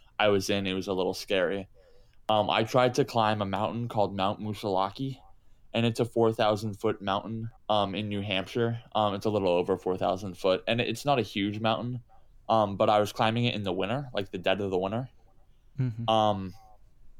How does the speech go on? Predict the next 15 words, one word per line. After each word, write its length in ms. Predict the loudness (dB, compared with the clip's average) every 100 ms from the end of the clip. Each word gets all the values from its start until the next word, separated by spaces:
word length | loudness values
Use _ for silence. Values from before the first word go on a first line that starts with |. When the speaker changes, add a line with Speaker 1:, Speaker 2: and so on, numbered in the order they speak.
| -18 -2
Speaker 1:
and 160 | 0 4
the 60 | 6
way 180 | 6
the 100 | 6
mountain 300 | 2 0 0
is 80 | -4
shaped 440 | -4 -2 -2 -4 -6
is 120 | -4
it's 120 | -4 -2
kind 220 | -2 0
of 80 | -2
a 80 |
steady, 540 | -4 -6 -2 2 2 2
gradual 840 | 4 4 4 2 0 2 0 0 0
up 400 | 0 0 -12